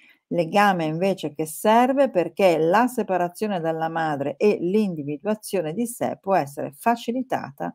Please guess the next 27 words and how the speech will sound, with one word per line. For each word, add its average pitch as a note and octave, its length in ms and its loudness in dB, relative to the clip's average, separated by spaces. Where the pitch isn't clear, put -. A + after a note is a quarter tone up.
da E3+ 220 4
una D3 240 0
presenza, D3 1000 0
dalla E3+ 300 4
presenza D3+ 540 -2
di C#3+ 80 -6
una C3 180 0
sorella." A2 680 -6
Ecco, - 380 0
e D3+ 140 2
dice F3+ 280 -4
ancora: C#4 840 2
"L'esperienza G3+ 720 0
di E3+ 120 0
vicinanza F3+ 680 -4
e D#3+ 60 -2
di F3 100 -4
identificazione F3+ 840 -4
con E3 160 -6
una F#3 140 -4
sorella C4 440 -2
può F#3 300 -2
diminuire F3 800 0
l'impatto A3+ 680 -2
delle D3+ 340 -2
inevitabili F3 720 -2
frustrazioni A#3 800 -6